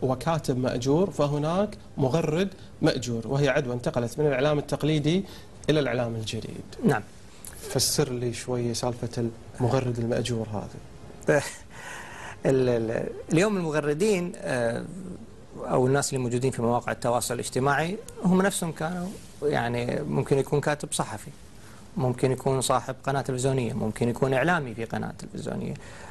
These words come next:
Speaker 2: آه، في الإعلام التقليدي، يعني، نادرا أن، أن، أن شخص، آه، ينقل آراءه الخاصة. آه، أنت عارف، كل قناة،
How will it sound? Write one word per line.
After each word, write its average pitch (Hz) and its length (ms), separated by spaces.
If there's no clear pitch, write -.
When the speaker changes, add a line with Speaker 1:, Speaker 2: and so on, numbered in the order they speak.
Speaker 2:
آه، - 580
في - 180
الإعلام 156 480
التقليدي، 143 800
يعني، 131 480
نادرا 139 380
أن، 123 300
أن، 123 280
أن 123 280
شخص، - 500
آه، 113 360
ينقل 135 360
آراءه 127 360
الخاصة. 113 540
آه، 175 320
أنت - 260
عارف، 117 340
كل 131 220
قناة، 131 400